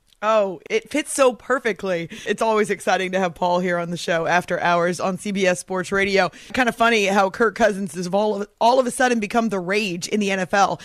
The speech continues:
I feel like I've seen him on literally every T V and radio outlet that covers sports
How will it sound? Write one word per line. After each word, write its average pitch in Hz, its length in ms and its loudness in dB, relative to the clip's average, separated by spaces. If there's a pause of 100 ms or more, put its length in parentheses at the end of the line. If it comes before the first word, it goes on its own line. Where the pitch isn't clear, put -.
I - 100 0
feel 370 120 -2
like 392 140 2
I've 269 180 2
seen 294 240 -2
him 269 140 4
on 233 160 2
literally 247 500 -4
every 285 380 -2
T 254 340 -10
V 294 240 -8
and 214 220 -2
radio 240 440 0
outlet 214 380 -2
that 202 140 -10
covers 233 400 -8
sports - 560 -4